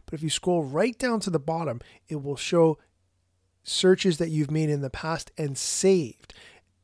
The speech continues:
They're sort of hidden there, buried at the bottom, but once you save those searches with the parameters that you want,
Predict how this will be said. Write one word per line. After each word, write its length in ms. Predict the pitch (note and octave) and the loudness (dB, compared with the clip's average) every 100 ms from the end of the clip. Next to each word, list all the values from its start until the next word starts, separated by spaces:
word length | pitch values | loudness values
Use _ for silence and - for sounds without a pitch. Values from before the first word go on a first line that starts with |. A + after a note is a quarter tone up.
| _ - | _ 0
They're 120 | F3 | 2
sort 240 | - C#4 | 2 0
of 60 | E3 | 4
hidden 260 | G3 D#3+ | 4 4
there, 160 | C3+ B2 | 0 -4
buried 280 | C#3+ D3 D3 | -2 0 0
at 120 | C#3+ | -4
the 60 | C3 | -4
bottom, 360 | C#3+ C#3 B2 - | -2 -2 -4 0
but 240 | F#3 D#3+ - - _ - | 0 0 -10 -20 _ -4
once 340 | D#3 G3 - | -2 -2 -2
you 80 | E3 | -4
save 460 | - F#3 F#3+ G3+ | -2 2 2 2
those 220 | D#3+ D#3 - | 0 0 0
searches 360 | E3 - D3 | -2 -2 -4
with 140 | C#3 - | -6 -8
the 80 | |
parameters 540 | - D3 D#3 D#3+ D#3 C3+ | -10 -4 -4 -2 -2 -4
that 120 | C#3 | -6
you 140 | C3+ | -6
want, 340 | D3 B3+ D3+ | -4 -2 -2